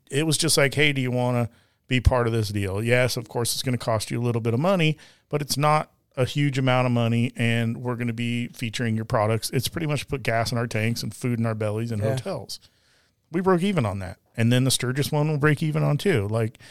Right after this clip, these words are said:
Speaker 1: and then the third one will be California crossing. We're gonna start San Diego and go to Oregon. Meet, gonna go to a different, couple different shops, meet everybody along the way. Whoever wants to join up, join up. Doesn't cost you anything.
Speaker 2: Yeah.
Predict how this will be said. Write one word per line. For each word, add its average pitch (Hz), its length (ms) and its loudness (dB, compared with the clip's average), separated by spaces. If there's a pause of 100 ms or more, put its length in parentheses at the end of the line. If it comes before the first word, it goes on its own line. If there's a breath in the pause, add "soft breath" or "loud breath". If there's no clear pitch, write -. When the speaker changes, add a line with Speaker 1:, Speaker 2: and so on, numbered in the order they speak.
(320 loud breath)
Speaker 1:
and 123 120 4
then 127 140 4
the 113 60 2
third 156 440 4
one 117 280 2
will 117 120 0
be 113 460 0
California 117 500 0
crossing. 110 460 -8 (160)
We're 117 120 -6
gonna 113 120 -2
start - 380 -2
San 123 180 2
Diego 117 540 2
and 107 180 0
go 110 140 0
to 113 60 -2
Oregon. 107 560 -2 (580)
Meet, 127 360 -2
gonna 151 220 4
go 135 120 6
to 131 80 8
a 127 40 4
different, 123 340 0
couple 131 240 2
different 120 300 0
shops, 107 480 0
meet 120 260 0 (360)
everybody 120 440 2
along 120 300 4
the 120 80 4
way. 117 240 6
Whoever 127 360 4
wants 127 220 2
to 135 80 -6
join 120 280 -2
up, 120 140 0
join 120 200 -2
up. 120 60 -2
Doesn't 117 180 -4
cost - 340 -10
you 117 120 -6
anything. 107 360 -2
Speaker 2:
Yeah. 151 160 0